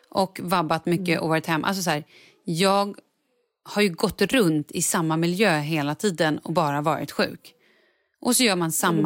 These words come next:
Speaker 2: men man
Speaker 1: nej, men man
Speaker 2: kokar
Speaker 1: gör,
Speaker 2: huvudet.
Speaker 1: man går ju exakt i samma triangel hela tiden. Sovrummet,
Speaker 2: Ja.
Speaker 1: köket, fram till tekokaren, tar en kopp te, kanske tittar i kylskåpet, går och lägger sig igen. Tekokaren,
Speaker 2: Mm.
Speaker 1: går och kissar,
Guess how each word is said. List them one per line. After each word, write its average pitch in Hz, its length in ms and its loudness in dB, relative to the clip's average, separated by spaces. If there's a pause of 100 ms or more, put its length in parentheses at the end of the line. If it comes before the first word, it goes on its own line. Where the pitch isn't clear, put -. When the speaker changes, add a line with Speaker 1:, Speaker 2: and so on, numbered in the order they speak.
Speaker 2:
men 175 80 -4
man 175 80 -4
Speaker 1:
nej, 170 100 -8
men 240 120 0
man 233 100 4
Speaker 2:
kokar 214 100 4
Speaker 1:
gör, 208 80 4
Speaker 2:
huvudet. 190 180 2
Speaker 1:
man 220 120 2
går 185 140 2
ju 175 60 0
exakt - 560 -2
i 185 60 -6
samma 156 340 0
triangel 170 480 0
hela 151 240 -2
tiden. 170 340 -4 (460)
Sovrummet, 170 680 0
Speaker 2:
Ja. - 40 -16
Speaker 1:
köket, 165 640 -2
fram 160 280 -2
till - 120 -16
tekokaren, 165 600 -4
tar 226 100 -4
en 208 120 -2
kopp 175 160 -10
te, 160 200 -2 (120)
kanske 175 280 -6
tittar 165 240 -6
i 156 40 -4
kylskåpet, 160 580 -6
går 185 140 -4
och 165 60 2
lägger 151 240 -4
sig 73 140 -6
igen. - 240 -8 (760)
Tekokaren, 214 560 0
Speaker 2:
Mm. 170 260 -6 (180)
Speaker 1:
går 202 180 0
och - 60 -4
kissar, 147 520 -4